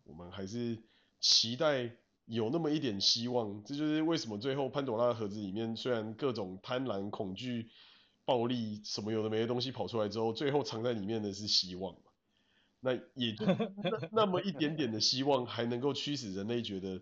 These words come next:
Speaker 1: maybe 我还可以活得下去，maybe 这还有机会可以再玩下去。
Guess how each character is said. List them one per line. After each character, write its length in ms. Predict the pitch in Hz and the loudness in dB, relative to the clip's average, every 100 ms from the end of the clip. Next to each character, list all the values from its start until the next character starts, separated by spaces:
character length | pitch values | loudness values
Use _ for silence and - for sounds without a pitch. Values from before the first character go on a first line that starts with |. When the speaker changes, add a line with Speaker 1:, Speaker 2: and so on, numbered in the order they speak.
| - _ _ _ _ 120 | -10 _ _ _ _ -2
Speaker 1:
maybe 360 | 156 185 131 | 2 2 2
我 60 | 101 | 0
还 140 | 101 | 0
可 100 | 127 | 0
以 60 | 107 | -2
活 180 | 95 90 | -2 -4
得 80 | |
下 180 | 95 95 | -2 -4
去， 180 | 92 101 | -4 -4
maybe 300 | 107 135 117 | -2 0 0
这 80 | 120 | -2
还 200 | - 110 | -2 -2
有 160 | 110 95 - _ _ | -2 -4 -10 _ _
机 240 | - 143 | -2 2
会 180 | 147 139 | 4 4
可 120 | 117 | 4
以 120 | 113 | 0
再 280 | 104 113 104 101 - _ - | 2 2 0 -2 -10 _ -4
玩 200 | 98 101 | -4 0
下 200 | 113 104 | 0 0
去。 300 | 113 104 | -2 -6